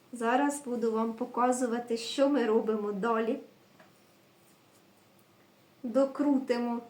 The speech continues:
цей листочок і будемо їх роздавлювати. Ну і ось так, коли ввечері вам нема чого робити, сіли з дітками та й накрутили ось таких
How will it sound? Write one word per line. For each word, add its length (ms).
цей 300
листочок 920
і 160
будемо 480
їх 300
роздавлювати. 1040
Ну 180
і 140
ось 160
так, 340
коли 300
ввечері 580
вам 280
нема 300
чого 300
робити, 680
сіли 460
з 120
дітками 800
та 140
й 120
накрутили 760
ось 260
таких 500